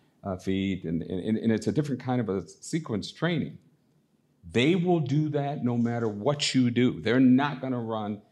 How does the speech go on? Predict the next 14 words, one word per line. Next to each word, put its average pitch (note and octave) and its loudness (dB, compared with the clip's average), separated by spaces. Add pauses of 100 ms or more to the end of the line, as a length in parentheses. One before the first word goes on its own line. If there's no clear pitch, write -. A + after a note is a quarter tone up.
(320)
any G2+ 0
more F#2 -4 (100)
than E2 -4
that. D2+ -10 (400)
And A2+ -2
I D#3 -4
think E3 -2
about A#2+ 0
leadership D3+ -2
like - -12
that. - -14 (720)
I D3+ 0
want C#3 2
racehorses, - -2